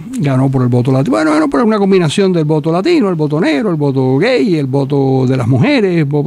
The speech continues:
ganó una combinación de un potpurrí ahí muy interesante, pero, pero el voto latino fue, fue interesante. Ahora,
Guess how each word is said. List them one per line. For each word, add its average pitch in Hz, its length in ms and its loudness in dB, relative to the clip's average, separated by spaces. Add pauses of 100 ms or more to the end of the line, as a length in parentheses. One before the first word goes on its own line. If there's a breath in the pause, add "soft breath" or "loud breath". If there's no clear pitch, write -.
ganó 262 240 0
una 320 200 2
combinación 196 420 2
de 185 60 0
un 165 200 0
potpurrí 185 500 0
ahí 190 160 0
muy 180 120 2
interesante, 131 520 -4
pero, 147 440 0
pero 147 200 0
el 147 80 0
voto 185 260 0
latino 180 300 0
fue, 165 320 0 (400 loud breath)
fue 160 180 0
interesante. 131 600 -2
Ahora, 160 380 0